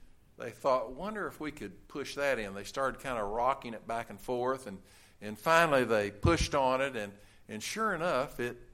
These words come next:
it went over the side and went down into the sinkhole. About two seconds later, a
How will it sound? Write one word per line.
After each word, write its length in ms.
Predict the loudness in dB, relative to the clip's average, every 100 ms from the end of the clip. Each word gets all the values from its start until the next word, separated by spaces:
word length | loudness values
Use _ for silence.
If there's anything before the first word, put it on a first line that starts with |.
| -12
it 140 | -6
went 160 | 0 2
over 160 | 4
the 100 | 2
side 500 | 2 2 2 2 0
and 140 | -2 -4
went 160 | -4
down 300 | -2 -2 -2
into 240 | -6 -8 -8
the 80 | -10
sinkhole. 540 | -8 -10 -12 -16 -14 -16 -16 -16 -14 -18 -18 -10
About 440 | -2 -2 -2 -12
two 380 | -6 -2 -2 -2
seconds 920 | -2 -2 2 2 2 -4 -8 -10 -14 -6
later, 460 | 2 2 2 -4 -12 -20 -20 -20 -20 -20 -20 -20 -20 -10
a 160 | -6